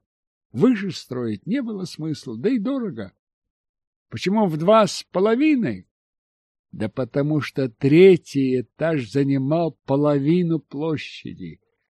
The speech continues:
Все остальное пространство занимала широкая терраса. Именно весь третий этаж и был хозяйским. Тут я и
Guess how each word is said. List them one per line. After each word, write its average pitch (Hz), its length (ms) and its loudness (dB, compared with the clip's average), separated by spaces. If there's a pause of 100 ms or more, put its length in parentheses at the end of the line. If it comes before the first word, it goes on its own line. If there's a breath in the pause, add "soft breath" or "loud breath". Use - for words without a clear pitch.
(100)
Все 170 200 2
остальное 175 580 4
пространство 123 920 -8
занимала 135 560 -4
широкая 180 720 -4
терраса. 143 1120 -2 (320)
Именно 185 420 4
весь 202 540 2
третий 151 540 4
этаж 196 480 -2 (100)
и 196 160 -2
был 180 420 0
хозяйским. 170 960 -8 (560)
Тут 214 340 0
я 147 220 -4
и 151 320 -2